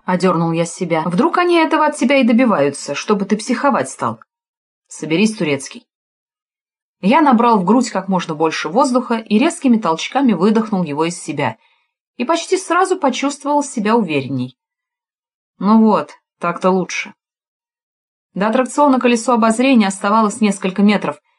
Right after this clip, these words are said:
когда я увидел мужчину, который в упор смотрел на меня, не сводя глаз. Я понял, что пришёл туда, куда надо. Часть вторая. Мужчина поймал мой взгляд, убедился, что я тоже, как и он,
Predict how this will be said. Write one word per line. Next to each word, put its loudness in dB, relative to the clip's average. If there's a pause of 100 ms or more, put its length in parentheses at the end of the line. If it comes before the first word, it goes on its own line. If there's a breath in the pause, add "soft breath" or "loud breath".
(240)
когда -2
я 4
увидел 0
мужчину, 0
который -2
в -8
упор 0
смотрел -4
на -6
меня, -4
не 2
сводя -6
глаз. -4 (1040)
Я -2
понял, 4 (240)
что -6
пришёл -4
туда, -2
куда -6
надо. -4 (880)
Часть -2
вторая. -2 (1500)
Мужчина 0
поймал 2
мой -4
взгляд, -2
убедился, -2
что -4
я 2
тоже, 0
как -4
и 0
он, 2